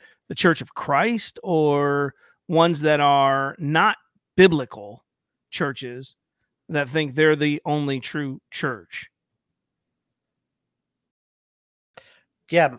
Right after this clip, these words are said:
Speaker 2: my only experience with people saying they're only true church are usually those who reject denominations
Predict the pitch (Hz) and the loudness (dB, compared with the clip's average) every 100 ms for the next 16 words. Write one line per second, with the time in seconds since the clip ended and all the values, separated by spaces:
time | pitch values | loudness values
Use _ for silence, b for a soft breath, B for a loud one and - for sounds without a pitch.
0 | - 214 311 294 175 - 160 160 175 165 | -4 -2 0 -2 -4 -6 -4 -2 -2 -4
1 | - 147 131 151 147 135 - 143 131 120 | -8 -12 -10 -8 -6 -6 -6 -8 -6 -6
2 | 131 127 - 131 - 120 135 - - 131 | -6 -8 -10 -10 -10 -8 -8 -10 -14 -16
3 | 131 147 147 143 135 120 _ _ _ b | -10 -8 -8 -8 -8 -8 _ _ _ b
4 | b b b b b - 127 151 139 - | b b b b b -14 -4 -2 -2 -4
5 | 139 123 127 143 120 - 131 120 113 113 | -6 -8 -6 -4 -4 -6 -12 -10 -10 -10
6 | 104 104 - 98 98 95 - - - | -10 -8 -8 -10 -14 -14 -14 -14 -18